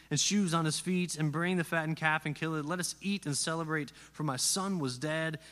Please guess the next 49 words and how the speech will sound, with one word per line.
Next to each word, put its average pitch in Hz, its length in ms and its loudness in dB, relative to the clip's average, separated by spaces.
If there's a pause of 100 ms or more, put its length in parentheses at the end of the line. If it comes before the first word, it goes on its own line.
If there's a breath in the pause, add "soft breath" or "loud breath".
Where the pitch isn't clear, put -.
(100)
and 139 80 2
is 120 120 -2
alive 147 480 0
again. 120 380 -2
He 135 120 0
was 117 180 -4
lost 165 480 -2
and 127 100 -4
he 117 80 -4
is 104 160 -10
found.' 147 480 -4 (720)
And 135 80 -2
they 127 40 0
began 123 280 2
to 117 80 -4
celebrate. 104 640 -4 (1800)
Now 139 160 2
his 143 220 -2
older 190 240 0
brother 180 300 0
was 147 160 0
in 156 80 2
the 135 80 2
field, 131 480 -2
and 131 100 -2
he 127 60 -2
came 170 380 -4 (280 loud breath)
and 135 80 -2
drew 175 180 0
near 165 260 2
to 160 120 -8
the 143 80 -8
house, 123 340 -4
and 123 80 -4
he 120 60 -4
heard 151 160 -2
music 151 320 -2
and 131 80 -4
dancing, 127 480 -6 (200 loud breath)
and 143 80 -4
he 143 60 -2
called 190 320 -4
one 170 120 -2
of 143 60 -4
the 127 60 -4
servants 120 440 -4
and 120 100 -8
asked, 156 420 0 (460 loud breath)
um, 113 420 -2